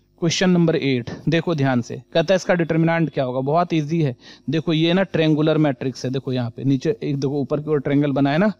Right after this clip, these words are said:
नीचे ज़ीरो है, तो जब भी ट्रायंगुलर मैट्रिक्स हो ना भाई, तो इसमें क्या करो, बस इसका, इसका जो डायगोनल है इसको गुना कर दो, यही तुम्हारा आंसर आ जाएगा। डायगोनल गुना कर दो, जब भी ट्रायंगुलर मैट्रिक्स हो जाए,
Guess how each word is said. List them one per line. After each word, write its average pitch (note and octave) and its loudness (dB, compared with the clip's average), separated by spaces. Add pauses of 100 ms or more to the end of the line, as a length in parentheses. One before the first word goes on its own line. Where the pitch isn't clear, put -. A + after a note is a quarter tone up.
(260)
नीचे D3 2
ज़ीरो C3 -2
है, B2+ -6
तो D3 -8
जब D3+ -2
भी G3+ 2
ट्रायंगुलर E3+ 2
मैट्रिक्स D#3+ -2
हो D3+ 0
ना E3 2
भाई, E3 0 (380)
तो D#3 -2
इसमें F3+ 0
क्या E3+ 2
करो, F3+ -2
बस D3+ -2
इसका, D#3+ 0
इसका C#3+ -2
जो D#3+ 0
डायगोनल D3+ 2
है D3 2
इसको D3+ -4
गुना C#3 0
कर C3+ -4
दो, D3 -2
यही C3+ 0
तुम्हारा C3 0
आंसर B2 -4
आ A#2 -4
जाएगा। A2+ -8
डायगोनल D3+ 0
गुना C3+ 2
कर A#2+ -2
दो, A#2 -6
जब D#3+ -2
भी F#3+ 4
ट्रायंगुलर E3 2
मैट्रिक्स C#3 0
हो C3 -2
जाए, B2 -2